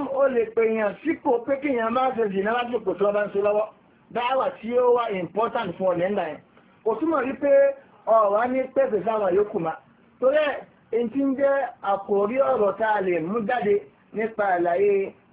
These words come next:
ah, ma'na ad-da'wa, huwa anna ad-da'wa hiya ad-da'watu ila al-Islam bi ma'nahu al-'am. Ká pèpè sí gbogbo ohun tí Islam wà.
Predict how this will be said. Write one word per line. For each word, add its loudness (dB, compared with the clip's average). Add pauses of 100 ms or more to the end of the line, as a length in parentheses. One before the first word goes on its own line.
ah, -2
ma'na -4
ad-da'wa, -2 (440)
huwa 0
anna -2
ad-da'wa -2 (240)
hiya 0
ad-da'watu -2
ila -2
al-Islam -4 (220)
bi -4
ma'nahu 0
al-'am. -6 (220)
Ká -4
pèpè -2
sí -4
gbogbo 0
ohun -2
tí -10
Islam -4
wà. 0